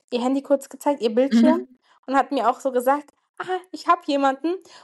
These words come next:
Speaker 1: Und ich hab das Bild gesehen und ich wusste einfach nicht, wer das ist im ersten Moment, weil das so schnell war. Und ich war so: „Oh mein Gott, ich freu mich.“ Ich hab mich für sie gefreut, einfach weil sie jemanden an ihrer Seite hat. Aber ich hab gar nicht so registriert, dass es jemand aus der Reality-Welt ist. Und erst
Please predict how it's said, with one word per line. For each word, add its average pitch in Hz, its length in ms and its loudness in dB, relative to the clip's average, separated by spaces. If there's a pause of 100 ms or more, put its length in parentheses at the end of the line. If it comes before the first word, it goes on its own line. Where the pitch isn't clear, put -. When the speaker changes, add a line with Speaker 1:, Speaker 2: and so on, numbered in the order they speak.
(120)
Speaker 1:
Und 254 140 -4
ich - 220 -10
hab 330 160 0
das 277 220 -10
Bild 359 360 0
gesehen 240 600 -2 (800)
und 254 280 -2
ich - 200 -12
wusste 285 440 -2
einfach 247 320 -8
nicht, 247 220 -10
wer 226 80 0
das 214 200 -8
ist 254 200 -6
im 247 100 -6
ersten 226 260 -4
Moment, 226 160 -4
weil 226 120 0
das 240 140 -10
so 311 140 0
schnell 285 440 -2
war. 269 240 2
Und 269 80 -8
ich 277 100 -14
war 302 120 2
so: 294 120 -6
„Oh 370 80 -4
mein 415 160 -4
Gott, 427 240 0
ich - 160 -20
freu 320 320 2
mich.“ 403 160 -6
Ich 302 140 -10
hab - 100 -6
mich 294 140 -10
für 302 80 -8
sie 269 120 -8
gefreut, 269 360 -4
einfach 262 240 -2
weil 240 140 0
sie 240 120 -10
jemanden 240 280 -8
an 202 60 -10
ihrer 226 200 -2
Seite 262 340 -2
hat. 359 140 -2 (520)
Aber 247 140 0
ich 254 100 -6
hab 254 120 -8
gar 269 140 0
nicht 294 160 -4
so 262 80 -2
registriert, 269 440 -4
dass 247 100 -4
es 226 120 -14
jemand 254 240 -2
aus 226 100 -6
der 220 140 -2
Reality-Welt 226 680 -2
ist. 240 200 -8
Und 240 180 -10
erst 302 380 0